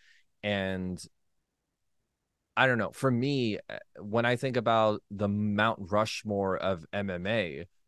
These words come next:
who would be on my Mount Rushmore? For me, I would put Royce Gracie on there just because, like,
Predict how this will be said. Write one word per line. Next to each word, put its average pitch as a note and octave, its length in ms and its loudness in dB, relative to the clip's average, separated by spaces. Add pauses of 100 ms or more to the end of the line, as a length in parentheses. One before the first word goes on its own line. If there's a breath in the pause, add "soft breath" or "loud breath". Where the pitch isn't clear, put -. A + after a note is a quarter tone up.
(500)
who A#2+ 140 0
would A2 180 2
be A2 120 2
on G2+ 200 2
my G#2 280 2
Mount F#2 280 -4
Rushmore? D#2 640 -10 (420)
For A2 180 -2
me, G#2+ 460 0 (500)
I G#2 220 4
would G#2 220 0
put G#2 200 0 (120)
Royce G#2 200 -4
Gracie E2+ 440 -8
on A1 180 -14
there G1+ 240 -16 (380)
just F#2 200 -8
because, F#2+ 680 -4 (1400 soft breath)
like, G#2 360 -2